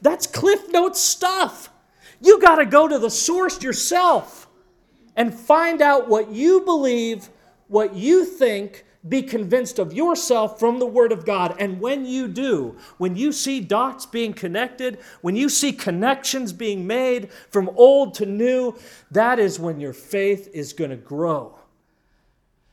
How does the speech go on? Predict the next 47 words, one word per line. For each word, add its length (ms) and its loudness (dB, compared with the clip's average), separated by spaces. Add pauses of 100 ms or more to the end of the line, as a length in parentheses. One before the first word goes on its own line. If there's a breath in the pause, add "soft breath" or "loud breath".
(160)
That 240 2
is 180 -2
when 180 -4
your 140 -4
heart 480 2
is 180 -2
gonna 280 0
burn. 560 4
Oops, 440 0
I 100 -6
just 300 -6
used 240 -8
a 40 -20
phrase 480 -10
that 100 -18
they're 100 -12
gonna 160 -12
use 320 -12
in 60 -14
just 240 -14
a 40 -18
moment. 380 -14 (240 loud breath)
Let's 160 2
get 140 2
back 220 0
to 80 -6
our 80 -6
text. 500 -6 (840)
Beginning 420 4
now 320 4 (260 loud breath)
in 180 2
verse 280 2
twenty-eight. 720 -4 (480 loud breath)
So 180 2
they 140 4
knew, 340 -2
they 160 4
drew 240 0
near 220 4
to 100 4
the 80 2
village 420 4
to 80 -4
which 160 -2
they 100 0
were 100 -2
going. 360 2